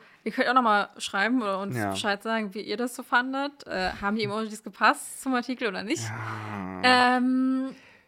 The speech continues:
Speaker 2: Schreibt uns gerne
Speaker 1: und
Speaker 2: auch Wikipedia-Artikel auf Instagram. Aber ihr könnt uns auch eine E-Mail schreiben.
Speaker 1: Genau.
Speaker 2: Theresa, wie ist unsere E-Mail-Adresse?
Speaker 1: U Punkt N Punkt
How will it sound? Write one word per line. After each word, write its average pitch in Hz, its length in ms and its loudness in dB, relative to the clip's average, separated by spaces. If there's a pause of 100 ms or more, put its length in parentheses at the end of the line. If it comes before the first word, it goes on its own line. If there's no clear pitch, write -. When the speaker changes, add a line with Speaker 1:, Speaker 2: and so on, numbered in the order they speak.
(120)
Speaker 2:
Schreibt 170 280 4
uns 165 180 -4
gerne 143 380 4
Speaker 1:
und 294 100 12
Speaker 2:
auch - 320 4
Wikipedia-Artikel 117 920 -2
auf - 200 -4
Instagram. 90 600 -10 (140)
Aber 139 120 8
ihr 143 80 8
könnt 196 180 -2
uns 180 120 -2
auch 165 60 0
eine 143 120 -4
E-Mail 170 300 -2
schreiben. - 300 0
Speaker 1:
Genau. 180 400 0
Speaker 2:
Theresa, 113 460 -2
wie 117 60 -8
ist 120 160 -10
unsere 127 220 -10
E-Mail-Adresse? 98 800 -6 (160)
Speaker 1:
U 220 80 -2
Punkt 220 320 -8
N 196 160 -6
Punkt 208 320 -10